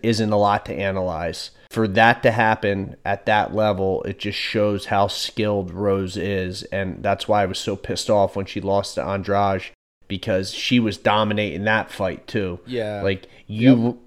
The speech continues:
Speaker 1: you run that fight back, Rose wins that fight nine times out of ten.
Speaker 2: Rose does a lot of things unconventional.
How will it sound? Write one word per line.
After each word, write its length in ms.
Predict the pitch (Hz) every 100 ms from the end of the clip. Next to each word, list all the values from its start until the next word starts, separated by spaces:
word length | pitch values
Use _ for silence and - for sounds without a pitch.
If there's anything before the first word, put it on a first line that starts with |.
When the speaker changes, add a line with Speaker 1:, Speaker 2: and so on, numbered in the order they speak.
| -
Speaker 1:
you 220 | 120 135
run 280 | 123 113 107
that 280 | 104 123 -
fight 280 | 120 120
back, 260 | 113 117 117
Rose 380 | 110 110 113 104
wins 240 | 107 101
that 240 | 107 107 -
fight 200 | 107 95
nine 280 | 101 104
times 340 | 95 98 95 101
out 160 | 95
of 120 | 92 -
ten. 340 | 98 87 87 -
Speaker 2:
Rose 1000 | 127 139 143 175 185 190 190 160 - - _ _
does 180 | - 147
a 60 | 131
lot 240 | 127 131
of 120 | 135
things 320 | - 135 131 113
unconventional. 1120 | 120 127 120 117 113 110 123 120 117 113